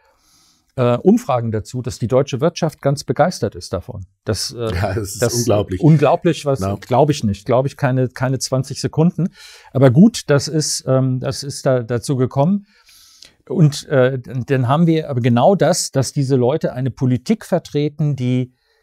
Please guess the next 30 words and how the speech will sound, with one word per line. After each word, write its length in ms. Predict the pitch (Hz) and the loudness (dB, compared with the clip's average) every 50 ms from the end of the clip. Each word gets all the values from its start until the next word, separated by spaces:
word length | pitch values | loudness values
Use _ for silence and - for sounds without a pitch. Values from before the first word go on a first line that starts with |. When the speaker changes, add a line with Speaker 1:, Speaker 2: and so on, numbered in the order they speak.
| _ | _
Speaker 1:
kategorisch 800 | - - 151 147 - 160 135 - 180 233 226 156 123 92 - - | -2 -2 0 0 0 -2 -2 -2 -2 -2 -2 -4 -8 -8 -10 -12
ist. 340 | - 101 85 - - - _ _ _ _ | -16 -16 -16 -16 -18 -20 _ _ _ _
Also 220 | - 117 107 123 | -4 -2 -2 -2
das 200 | 117 123 107 - | -4 -4 -4 -2
heißt 220 | 131 131 127 - | -2 -2 -2 0
moralisch. 540 | - 123 110 123 135 156 170 131 107 95 - | -2 0 2 2 2 2 0 -2 -6 -10 -6
Sie 140 | - 127 110 | -4 -2 0
haben 260 | 117 135 147 175 165 | 0 0 0 0 0
da 160 | 143 143 139 | 0 0 -2
einen 480 | 127 - 135 139 131 131 139 - - - | -2 -4 -6 -6 -6 -6 -6 -8 -14 -18
auf 180 | - 95 120 - | -14 -14 -10 -4
dem 120 | - 139 | -2 0
moralisch 480 | 123 120 107 110 113 143 196 175 - - | 0 2 0 0 0 0 -2 -4 -2 -2
hohen 220 | 139 135 143 143 | 0 0 2 0
Ross. 360 | 127 - 127 156 175 - - - _ _ _ _ _ _ _ _ | 0 2 0 0 0 -2 -10 -16 _ _ _ _ _ _ _ _
Und 220 | - 135 131 123 - | 0 0 2 4 4
das 180 | 143 165 - | 2 2 2
ist 160 | 202 185 - - | -2 -6 -6 -6
jetzt 180 | 156 143 - | -8 -4 -2
wiederum 380 | 143 151 165 190 165 151 160 151 | 0 2 2 4 4 2 0 0
für 120 | - 147 123 | -2 -4 -4
Politik. 520 | - 147 135 131 127 - - 196 - _ | -2 -2 -2 -2 -2 -4 -6 -6 -6 _
Politik 540 | - 147 135 143 113 92 - 220 - 80 156 | 0 2 2 2 2 0 0 -2 -2 -4 -4
Speaker 2:
Mhm. 40 | 160 | -4
Speaker 1:
ist, 240 | 165 156 - - - | -4 -4 -4 -10 -12
äh, 360 | - - 151 147 - 110 113 | -10 -10 -10 -10 -10 -12 -8
das 200 | - 127 120 - | -8 -8 -8 -6
ist 180 | 196 180 - - | -8 -8 -2 0
nicht 200 | 180 156 - - | 0 0 0 -2
die, 280 | 156 143 143 143 139 | -2 0 0 -2 -2